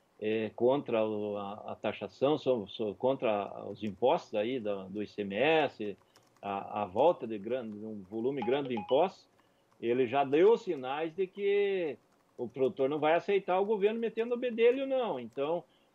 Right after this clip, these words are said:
o ano passado nós tivemos uma pandemia gigantesca, o Brasil não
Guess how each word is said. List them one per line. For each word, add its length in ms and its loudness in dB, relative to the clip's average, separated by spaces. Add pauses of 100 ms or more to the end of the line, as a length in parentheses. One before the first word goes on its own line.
(200)
o 120 6
ano 160 2
passado 500 2
nós 160 -2
tivemos 260 -4
uma 80 0
pandemia 500 -4
gigantesca, 800 0
o 40 2
Brasil 380 2
não 280 -2